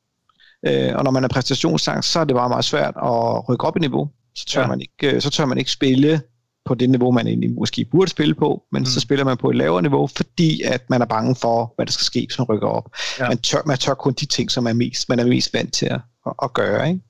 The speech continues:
Speaker 2: Jo.
Speaker 1: Øh, så er der også nogen, der fuldstændig er den modsatte grav, som simpelthen, øh, bliver ved med at gå, øh, øh, rabundus. <laughs> Altså, de går simpelthen, øh, de mister hele deres bankroll,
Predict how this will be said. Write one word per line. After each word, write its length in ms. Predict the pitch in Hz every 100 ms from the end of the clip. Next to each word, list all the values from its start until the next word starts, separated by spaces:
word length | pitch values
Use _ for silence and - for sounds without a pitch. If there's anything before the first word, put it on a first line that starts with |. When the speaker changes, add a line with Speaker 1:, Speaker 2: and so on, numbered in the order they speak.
| - -
Speaker 2:
Jo. 40 | 120 - - - -
Speaker 1:
Øh, 340 | 160 143 139
så 100 | 131
er 20 | -
der 80 |
også 200 | 160 -
nogen, 220 | 156 151 156 _ -
der 80 | 143
fuldstændig 340 | 165 160 139
er 40 | 123
den 80 |
modsatte 380 | 131 208 - 160
grav, 380 | 135 135 135 143
som 280 | - 120 120
simpelthen, 420 | - 160 139 113 _
øh, 320 | 139 127 - - - _ _ _
bliver 160 | 147 131
ved 160 | 160
med 180 | 185 139 143 - 143
at 60 | 123 -
gå, 360 | 117 113 113 _ _ -
øh, 300 | 58 55 - - - - -
øh, 360 | - - 214 - - - -
rabundus. 580 | 110 175 202 220 - -
<laughs> 100 | -
Altså, 140 | 156
de 60 | 139
går 100 | 131
simpelthen, 380 | 131 147 127 131
øh, 160 | - -
de 60 | 160
mister 240 | 170 151
hele 160 | 143 135
deres 140 | 117
bankroll, 420 | 185 202 202 190